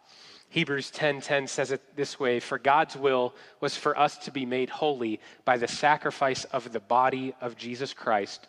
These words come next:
once for all." Not only is God for us, God is for you. Man, God is for all. For all. Maybe you feel today that, man, you're not a great gift.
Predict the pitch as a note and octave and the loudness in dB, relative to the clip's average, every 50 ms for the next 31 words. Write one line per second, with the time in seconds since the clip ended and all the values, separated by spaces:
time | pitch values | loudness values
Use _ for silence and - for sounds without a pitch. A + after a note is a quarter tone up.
0 | - - - _ _ - A#2 A#2 C3 C3+ C3+ C3+ - - - - - - _ _ | -20 -20 -20 _ _ -8 -2 2 2 2 2 0 -4 -10 -12 -12 -12 -16 _ _
1 | _ _ _ _ - - - A#2+ A#2 - A2+ A#2 A2 G#2 G2+ F2+ - - _ _ | _ _ _ _ -12 -6 -4 -4 -2 2 2 2 2 2 -2 -6 -8 -16 _ _
2 | _ _ _ _ _ _ _ _ _ _ _ _ _ _ _ - A#2+ B2+ D3+ D#3+ | _ _ _ _ _ _ _ _ _ _ _ _ _ _ _ -6 -2 0 0 0
3 | E3 D#3+ D3+ C3+ B2 - - - A#2+ A#2+ C3 C#3 C3 - - - - A2+ G#2 A2 | 2 0 0 0 -2 -4 -2 0 2 2 2 2 0 -2 -6 -10 -8 -8 -4 -4
4 | A#2+ C#3+ C#3+ - - - - - - _ _ _ _ _ _ - - A#2+ C3 B2+ | -4 -4 -4 -6 -12 -14 -16 -18 -20 _ _ _ _ _ _ 0 2 2 2 2
5 | B2 - - - - G#2+ G2+ A2 A#2 C3 C3 C#3 _ - - - - - - C#3+ | -2 -6 -10 -10 -10 -10 -10 -10 -10 -10 -10 -12 _ -16 -18 -18 -14 -10 -8 -6
6 | D3+ D3+ C3+ A2+ - - - - G2+ - - - G#2+ G2+ F#2+ F#2+ F#2+ - _ _ | -6 -6 -8 -8 -10 -12 -14 -14 -16 -12 -8 -6 -6 -6 -6 -10 -14 -18 _ _
7 | _ _ _ _ _ _ _ _ _ _ _ _ _ - - - - C3+ A#2+ - | _ _ _ _ _ _ _ _ _ _ _ _ _ -20 -18 -14 -12 -10 -10 -8
8 | - A2 G#2+ G#2+ A2 _ _ _ _ _ _ _ _ _ _ _ _ _ _ - | -10 -10 -10 -12 -16 _ _ _ _ _ _ _ _ _ _ _ _ _ _ -20
9 | - _ _ _ _ _ _ _ _ _ _ _ _ _ _ _ _ _ _ _ | -20 _ _ _ _ _ _ _ _ _ _ _ _ _ _ _ _ _ _ _
10 | _ - A#2+ C3 C3 B2+ C3+ B2+ B2+ C3 B2 A2+ - - C3+ B2 B2+ C3 C3 B2 | _ -2 0 0 2 0 0 -4 -4 -6 -6 -6 -6 -4 -2 0 2 2 2 0
11 | A2+ - - - B2+ A#2 A#2+ A#2+ A#2+ A#2+ A#2+ A2 A2 A2 G#2+ G#2 G#2+ - - - | -2 -6 -8 -6 0 2 2 4 4 2 2 2 2 2 2 2 0 -4 -12 -20
12 | _ _ _ _ _ _ _ _ _ _ _ _ - - _ _ _ _ _ _ | _ _ _ _ _ _ _ _ _ _ _ _ -20 -20 _ _ _ _ _ _
13 | _ _ _ _ _ _ _ _ _ - - - - - G#2+ A#2+ C3+ C3 C3+ C#3 | _ _ _ _ _ _ _ _ _ -20 -20 -20 -16 -8 -2 -2 0 4 4 4
14 | C#3+ C3+ - - B2 A2+ A#2 - - A#2+ A2+ G#2 - - - - - - | 4 2 0 0 0 0 0 -2 -4 -4 -4 -4 -6 -12 -16 -18 -20 -20